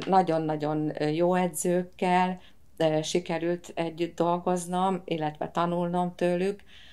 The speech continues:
Ö, Betty Kelevé ugye egy világhírű jégtáncedző volt, akihoz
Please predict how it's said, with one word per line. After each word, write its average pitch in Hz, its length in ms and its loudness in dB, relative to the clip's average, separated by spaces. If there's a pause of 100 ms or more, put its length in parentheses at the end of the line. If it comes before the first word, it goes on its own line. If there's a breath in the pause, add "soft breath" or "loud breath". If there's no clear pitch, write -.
(220 loud breath)
Ö, 160 240 0 (140)
Betty 175 300 0
Kelevé 160 600 0
ugye 151 240 -2
egy 151 100 0
világhírű 156 580 -2
jégtáncedző 156 920 -6
volt, 180 260 -2
akihoz 170 420 -4